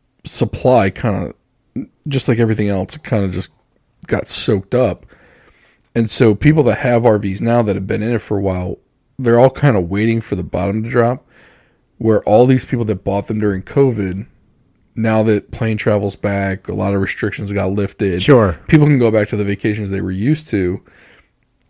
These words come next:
Speaker 1: And at some point, they're going to sell these R Vs that they bought brand new, and they're gonna be, like, a year or two old, maybe three, and they're just gonna be trying to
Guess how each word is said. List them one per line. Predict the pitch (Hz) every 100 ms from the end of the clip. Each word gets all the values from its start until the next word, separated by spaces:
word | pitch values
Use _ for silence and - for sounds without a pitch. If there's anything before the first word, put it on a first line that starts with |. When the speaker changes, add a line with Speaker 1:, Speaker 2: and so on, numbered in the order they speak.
| _ _ _ _ _ _ _ -
Speaker 1:
And | 127 117 110 110
at | 131 -
some | 156
point, | 151 127 -
they're | 113
going | 120 113 104
to | -
sell | 101 - 120 110 107
these | 98 104 101 98 - - _ _ _ -
R | 107 104
Vs | 104 117
that | 104
they | 98
bought | 98 98 92
brand | - 98 104 101
new, | 101 107 123 -
and | -
they're | 98
gonna | 92
be, | 90
like, | 87
a | 80
year | 101 113
or | 120
two | - 135
old, | 110 107 101
maybe | 95 117
three, | - 113 104 98 - _ _ _ _ _ _ -
and | 101 104
they're | 104
just | 110 107
gonna | 104 95
be | 92
trying | - 98
to | 90